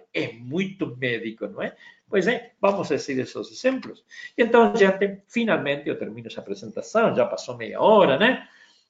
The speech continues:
E quero dizer para vocês que vamos trabalhar sobre outro conceito muito importante, que é qualidade. Por que há um chazinho que custa oito reais e outro custa trinta? Este chazinho aqui é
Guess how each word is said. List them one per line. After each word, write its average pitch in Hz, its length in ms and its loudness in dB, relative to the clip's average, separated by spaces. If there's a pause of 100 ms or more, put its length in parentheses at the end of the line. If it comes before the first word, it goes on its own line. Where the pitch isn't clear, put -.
E 151 100 0
quero 156 240 0
dizer 156 240 -2
para 147 160 2
vocês 139 320 -4
que 151 100 -8
vamos 135 280 -4
trabalhar 135 320 -2
sobre 131 260 -4
outro 127 260 0
conceito 131 480 -6
muito 131 300 -8
importante, 120 580 -10
que 123 120 -10
é - 100 -12 (100)
qualidade. 120 720 -2 (680)
Por - 160 -2
que 285 160 8
há - 20 10
um 175 180 8
chazinho 147 560 4
que 127 80 -2
custa 123 300 0
oito 135 240 4
reais 156 320 6
e 160 60 6
outro 147 240 2
custa 127 260 -2
trinta? 90 480 -12 (1200)
Este 131 240 -2
chazinho 131 440 -4
aqui - 500 -4
é 151 100 0